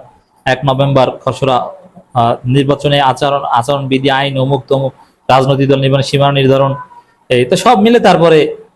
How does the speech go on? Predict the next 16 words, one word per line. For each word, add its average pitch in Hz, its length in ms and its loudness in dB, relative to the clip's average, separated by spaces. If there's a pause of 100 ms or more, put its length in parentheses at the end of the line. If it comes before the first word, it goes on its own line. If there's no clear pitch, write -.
(220)
ওই 175 140 4
বিএনপি, 180 600 2 (180)
বিএনপির 156 380 2
ওহি 160 180 4
অনুযায়ী, 180 440 2 (720)
আহ, 117 380 2 (420)
পনেরো 220 260 4
ফেব্রুয়ারি 208 380 4
আবার 170 200 4
বলে 143 220 2
দিবেন, 131 220 0
একদিন 160 460 0
শুনবেন 135 340 -2
যে 117 300 0
নির্বাচনের 107 480 -2
তারিখ 87 240 -6